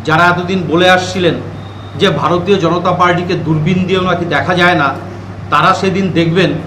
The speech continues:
যে ভারতীয় জনতা পার্টি কুচবিহার জেলাতে যে শাখা প্রশাখা বিস্তার করেছে, সেটাকে কোনোভাবেই যে বর্তমান রাজ্য সরকার উপেক্ষা করতে পারে না, সেটা সেদিনই প্র-, আহ, মানে প্রমাণিত হবে।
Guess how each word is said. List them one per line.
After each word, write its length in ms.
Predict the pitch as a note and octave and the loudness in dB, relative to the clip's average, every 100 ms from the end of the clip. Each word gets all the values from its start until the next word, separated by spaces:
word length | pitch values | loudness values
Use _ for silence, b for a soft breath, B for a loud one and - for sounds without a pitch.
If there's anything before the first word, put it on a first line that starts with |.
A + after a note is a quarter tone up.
| - - - - | -12 -12 -12 -4
যে 80 | F3 | -2
ভারতীয় 460 | - E3 F3 F#3+ | 0 0 0 0
জনতা 320 | E3 E3 E3 F3 | 2 0 2 0
পার্টি 320 | F3 F3 F3 E3+ | 2 2 0 -4
কুচবিহার 460 | D3+ - F3 F3 | -6 -2 2 2
জেলাতে 440 | D#3 E3+ E3+ E3+ C#3 - - - - | 2 2 2 0 -2 -4 -12 -12 -2
যে 140 | F#3 | -2
শাখা 320 | - D3 F3 | 0 -2 0
প্রশাখা 400 | F#3 E3+ F3 E3+ | -2 -2 -4 -2
বিস্তার 420 | E3+ D3+ - F#3 F#3 | -2 -4 0 0 2
করেছে, 260 | F#3 D#3+ C#3 G2+ - - - - | 0 -2 -4 -8 -12 -16 -14 -14
সেটাকে 460 | - E3 F3 F3+ F3 | -4 -2 0 -2 -2
কোনোভাবেই 580 | D#3+ E3+ E3 F3+ G3 G3 | -2 -2 2 2 2 2
যে 240 | F3 C3+ - - - - | 0 -2 -4 -12 -14 -8
বর্তমান 500 | D#3 D#3+ D#3+ E3+ E3+ | -2 -2 0 0 0
রাজ্য 300 | E3 D#3 D#3+ | 2 0 -2
সরকার 400 | D#3 E3+ D#3+ E3+ | -2 -2 0 0
উপেক্ষা 360 | C#3 F3 D#3+ D#3 | 0 -4 -4 -4
করতে 300 | D#3 D3+ D#3 D3+ | -4 -6 -6 -4
পারে 240 | C3 D3 | -2 -2
না, 180 | C#3+ F3+ - - - - - | -2 -4 -6 -12 -12 -12 -10
সেটা 300 | D3+ D#3+ F#3 - - | -4 -2 -2 -4 -10
সেদিনই 400 | - C#3+ D#3 G3 G3 - - | -6 -4 -2 -2 -6 -8 -8
প্র-, 180 | C#3+ | -6
আহ, 800 | C#3+ - - - C#3+ C#3 C3+ C3 B2 - - - - B2 B2 | -6 -10 -14 -14 -10 -4 -2 -2 -6 -12 -14 -14 -12 -10 -6
মানে 140 | C3 C3+ | -6 -2
প্রমাণিত 400 | D#3+ E3+ F#3+ F#3+ | 2 4 4 2
হবে। 340 | E3 D#3+ A3+ | 0 0 0